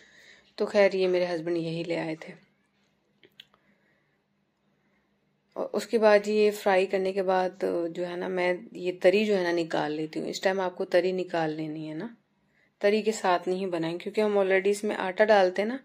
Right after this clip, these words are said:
तो तरी जो है ना वो आटा पी जाता है, तो तरी इसीलिए हमारी बनती नहीं है। अब जी मैं गोश्त गला दूंगी। इसमें मैंने डाल दिया पानी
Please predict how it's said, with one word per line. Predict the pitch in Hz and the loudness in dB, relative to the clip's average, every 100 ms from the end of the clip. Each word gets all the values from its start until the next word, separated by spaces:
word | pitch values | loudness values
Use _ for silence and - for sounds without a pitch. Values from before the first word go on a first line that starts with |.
| _ - - - - | _ -20 -20 -18 -2
तो | 202 | 4
तरी | 202 190 220 | 6 6 6
जो | 214 214 | 2 2
है | 202 | 2
ना | 202 | 2
वो | 202 | 2
आटा | 185 180 190 | 0 0 -2
पी | 196 202 | -2 0
जाता | 170 156 156 165 | 2 0 -2 -8
है, | 165 170 | -8 -12
तो | 170 180 180 180 196 | -8 -6 -6 -2 2
तरी | 185 196 | 2 0
इसीलिए | 190 214 202 | -4 -2 0
हमारी | 202 180 175 185 | 0 -2 -2 0
बनती | 165 165 160 165 | 0 -2 -2 -2
नहीं | 147 143 | -2 -6
है। | 165 165 _ _ _ _ _ _ _ _ _ _ _ _ _ - - _ - | -12 -16 _ _ _ _ _ _ _ _ _ _ _ _ _ -20 -20 _ -12
अब | 185 | -4
जी | 202 | 0
मैं | 208 196 | 2 4
गोश्त | 190 196 196 | 4 2 2
गला | 196 180 170 | 2 4 4
दूंगी। | 170 220 226 220 | 2 0 0 -2
इसमें | 214 196 | -4 -4
मैंने | 185 175 175 | -4 -4 -4
डाल | 170 165 | -4 -4
दिया | 170 175 175 | -8 -6 -2
पानी | 170 196 | -2 -2